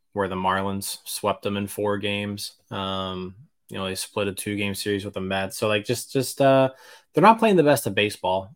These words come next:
Uh, pitching seems to be a main problem. They're giving up a lot of runs here lately. So hopefully, you know, you kinda go into this thinking that, hey, maybe the Pirates bats can, can wake up a little bit.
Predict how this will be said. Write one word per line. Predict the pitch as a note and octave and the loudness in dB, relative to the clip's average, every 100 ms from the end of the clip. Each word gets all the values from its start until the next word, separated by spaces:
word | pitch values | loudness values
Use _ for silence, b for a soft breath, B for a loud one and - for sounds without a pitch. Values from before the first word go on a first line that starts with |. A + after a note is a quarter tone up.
| _ | _
Uh, | G#2+ G#2 G2+ - | -6 -2 -2 4
pitching | C#3+ C#3+ A2+ A2 G#2 | 4 4 0 -2 -6
seems | - G#2 - | -6 -6 -6
to | |
be | F#2 G2 G2 - _ | -4 -2 -2 -6 _
a | F#2+ | -4
main | F#2+ G2 | -2 -2
problem. | F#2+ F2+ F2 F#2 F#2+ - | 0 -2 -2 -6 -8 -6
They're | F#2 | -6
giving | F2 G2 G2 | -4 -6 -4
up | F#2 - | -8 -8
a | |
lot | E2+ F2 F#2 G2+ G2 | -10 -4 2 2 2
of | F2 | -4
runs | E2+ F2+ F2 F2+ | -8 -8 -8 -12
here | - E2+ | -10 -10
lately. | E2+ D#2+ G2 F2+ _ b b _ | -8 -10 -12 -14 _ b b _
So | - F#2+ | -6 -6
hopefully, | F2+ - G#2+ - G#2 G2+ F#2+ F#2 - - | -6 -4 -6 -4 -4 -2 -2 -4 -8 -12
you | |
know, | F#2 | -10
you | F#2 F#2+ | -8 -8
kinda | - F#2+ | -4 -4
go | F#2 F2+ F#2 | -2 -4 -2
into | F#2 | -4
this | F2+ F2+ - | -6 -8 -8
thinking | F#2 F2+ F2+ | -8 -8 -10
that, | F2+ F2 E2+ _ _ | -6 -6 -6 _ _
hey, | G2 | -8
maybe | F#2 F#2 | -4 -4
the | F2+ | -4
Pirates | - F2+ F2+ - | 0 0 0 -2
bats | F2 F2+ - | 0 0 -2
can, | - F#2 F2+ F2 | -8 -8 -8 -10
can | - F2+ | -10 -6
wake | F#2 F#2 | -4 -4
up | F2+ - | -6 -6
a | |
little | F#2 F#2+ F#2 | -4 -4 -2
bit. | F#2 F#2 | -2 -2